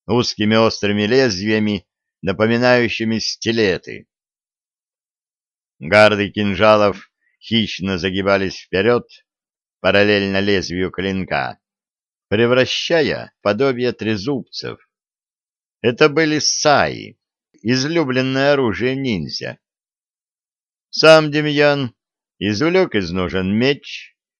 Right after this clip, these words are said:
подозрительно смахивающий на катану. Любителей ударить в спину Виталий, мягко говоря, не уважал. Ах, как не уважал!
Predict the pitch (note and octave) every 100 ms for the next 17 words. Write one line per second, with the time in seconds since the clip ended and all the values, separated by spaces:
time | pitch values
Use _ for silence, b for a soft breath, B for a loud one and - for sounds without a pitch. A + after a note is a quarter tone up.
0 | _ _ - D#3 D#3+ A#2 A#2 B2+ C#3 C#3+
1 | C#3 - G#2 F#2+ A2 G#2+ B2 B2 B2 -
2 | A2 A#2+ G#2+ G#2+ B2+ - D#2 C2+ B1+ A1
3 | G1+ - _ _ _ _ _ _ _ _
4 | _ _ - E2+ G#2+ C#3+ C3+ B2+ B2+ A#2+
5 | A2 B2 A#2+ G#2 - - - C#3+ D3+ A#2+
6 | F2+ F#2 - C3+ C3 B2+ A2+ b b b
7 | G2 B2+ A#2 - A2+ G#2 G#2 G#2+ G#2 G#2+
8 | G#2+ G2+ G#2 - D2+ B1 A#1 _ _ _
9 | _ _ _ b b - C3 C#3 - -
10 | B2 A#2+ - F2+ F#2 E2 E2 D#2 F#2+ F#2
11 | D#2 A1+